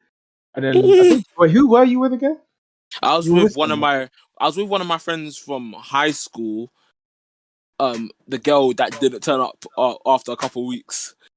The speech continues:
Speaker 2: And then I was also with Jacob and Misha.
Speaker 1: 'Cause when I, 'cause I, I think I lost you guys. I, I,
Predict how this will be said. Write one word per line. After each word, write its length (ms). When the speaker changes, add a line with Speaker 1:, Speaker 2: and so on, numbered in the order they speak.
Speaker 2:
And 160
then 160
I 60
was 120
also 240
with 260
Jacob 580
and 320
Misha. 800
Speaker 1:
'Cause 180
when 140
I, 240
'cause 160
I, 380
I 20
think 140
I 60
lost 320
you 60
guys. 180
I, 40
I, 200